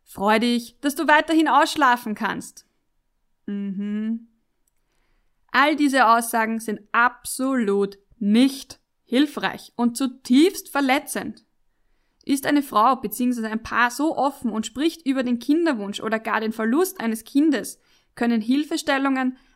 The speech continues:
Ablenkungen oder Ähnliches den Paaren zu neuem Mut verhelfen.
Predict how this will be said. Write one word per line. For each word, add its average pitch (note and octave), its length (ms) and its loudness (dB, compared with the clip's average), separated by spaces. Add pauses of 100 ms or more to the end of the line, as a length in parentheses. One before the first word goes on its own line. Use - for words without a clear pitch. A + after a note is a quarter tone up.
Ablenkungen B3+ 880 -2 (260)
oder D4 260 2
Ähnliches B3+ 460 0
den A#3+ 180 -2
Paaren A#3 320 -2
zu B3 120 -4
neuem A3 340 2
Mut A#3+ 220 2
verhelfen. - 680 -8